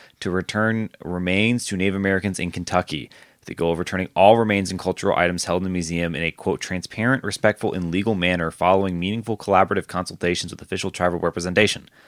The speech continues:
U K said in a news release. So, yes. Um, um,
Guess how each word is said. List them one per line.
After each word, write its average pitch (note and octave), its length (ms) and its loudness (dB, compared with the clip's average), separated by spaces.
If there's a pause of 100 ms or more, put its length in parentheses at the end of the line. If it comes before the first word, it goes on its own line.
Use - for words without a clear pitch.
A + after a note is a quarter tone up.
(140)
U - 100 -12
K E2 180 -2
said E2+ 160 -4
in E2 100 -4
a E2 40 -4
news E2 260 -4
release. D#2+ 520 -6 (600)
So, F2+ 460 4
yes. F2 500 0 (460)
Um, F2+ 460 0 (1700)
um, D#2 640 -6